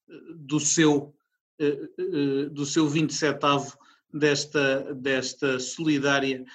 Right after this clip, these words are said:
união de, de nações. Susana, no, no, no, u-, a última pergunta sobre o, sobre o, o, a cimeira,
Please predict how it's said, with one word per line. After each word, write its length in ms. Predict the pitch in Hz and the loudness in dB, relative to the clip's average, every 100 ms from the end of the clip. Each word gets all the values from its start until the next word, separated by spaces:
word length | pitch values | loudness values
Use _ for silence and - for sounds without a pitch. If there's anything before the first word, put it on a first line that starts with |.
| - - - | -20 -20 -12
união 680 | 160 147 143 139 135 135 | -4 0 2 2 2 0
de, 340 | 131 131 127 127 123 - _ | -2 -2 -2 -4 -10 -20 _
de 200 | 151 143 | -8 -2
nações. 520 | 151 139 - 131 123 - - | 0 0 -2 -6 -6 -10 -14
Susana, 320 | - 190 170 | -2 0 2
no, 220 | 208 220 | 0 0
no, 300 | 220 214 202 | 0 0 -2
no, 140 | 214 208 | -4 -4
u-, 680 | 196 190 185 175 226 214 214 | -2 -4 -6 -8 -8 -8 -6
a 20 | |
última 340 | 214 202 196 | -6 -6 -8
pergunta 240 | 185 185 180 | -8 -8 -6
sobre 380 | - 190 160 160 | 0 0 0 -2
o, 160 | 156 | -4
sobre 360 | - 180 160 147 | -6 -6 -4 -4
o, 640 | 147 147 175 139 135 131 | -6 -6 -8 -8 -6 -8
o, 40 | 143 | -6
a 80 | 139 | -8
cimeira, 560 | - 143 147 156 170 | -6 -4 -2 -2 -4